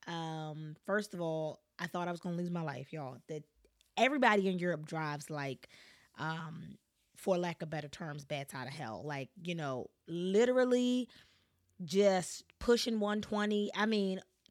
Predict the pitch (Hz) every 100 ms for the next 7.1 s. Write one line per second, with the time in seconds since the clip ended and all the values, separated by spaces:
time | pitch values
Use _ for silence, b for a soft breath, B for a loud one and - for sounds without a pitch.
0 | _ - 175 214 196 160 - 220 185 156
1 | 175 160 - - 202 165 202 214 - 247
2 | 240 220 190 175 156 151 180 180 202 208
3 | 208 196 175 185 170 165 156 143 180 160
4 | 147 - 165 160 156 B B B 220 220
5 | 269 262 208 185 170 175 170 180 165 151
6 | 151 - 180 175 160 208 262 415 233 226